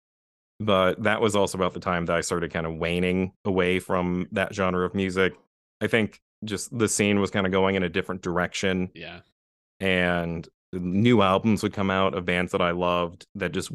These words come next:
Speaker 1: weren't quite hitting me in the same place, maybe because I wasn't a hormonal teenager anymore, and I didn't,
Speaker 2: Sure.
Speaker 1: like, you know, feel as intense as I used to.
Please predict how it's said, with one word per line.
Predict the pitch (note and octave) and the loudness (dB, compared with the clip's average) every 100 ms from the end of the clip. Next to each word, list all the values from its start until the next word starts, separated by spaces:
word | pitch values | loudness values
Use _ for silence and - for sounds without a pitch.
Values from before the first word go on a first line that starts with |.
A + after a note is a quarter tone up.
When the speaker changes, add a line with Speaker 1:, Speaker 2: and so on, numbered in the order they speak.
| - | -2
Speaker 1:
weren't | F#2 F2 F2+ _ _ _ _ | 2 2 0 _ _ _ _
quite | - A#2 A#2 | 0 2 2
hitting | B2 B2 B2+ | 2 4 6
me | A#2 | 6
in | A#2 | 4
the | |
same | G#2+ A2 A2 | 2 2 4
place, | A#2+ B2+ | 2 2
maybe | G3 F#3 | 0 0
because | F#3 E3 | 0 0
I | D3+ | 0
wasn't | D3 C3+ C#3 _ _ _ - | 0 0 -6 _ _ _ -8
a | C#3 | -2
hormonal | C#3+ C#3+ C#3+ C#3+ B2 | 0 0 2 0 0
teenager | D3+ G#2 F2+ F2 | 0 0 -2 -4
anymore, | E2+ F2+ E2+ D#2 | -2 -4 -4 -4
and | G2 | 0
I | A2 | 0
didn't, | C3 B2+ F#2+ | 2 0 -2
Speaker 2:
Sure. | F2 A#2 | -8 -4
Speaker 1:
like, | B2 A#2 G#2 | -2 -2 -2
you | C3 | -4
know, | F#2+ F2+ - | -2 -4 -8
feel | - D3+ C#3+ A2 | -2 2 2 2
as | F#2+ | -2
intense | G2 F#2 E2 D#2 - | -6 -6 -10 -10 -8
as | - F#2 | -4 -2
I | F#2 | -2
used | F2 E2 - | -2 -2 -4
to. | - D#2 - | -4 -4 -6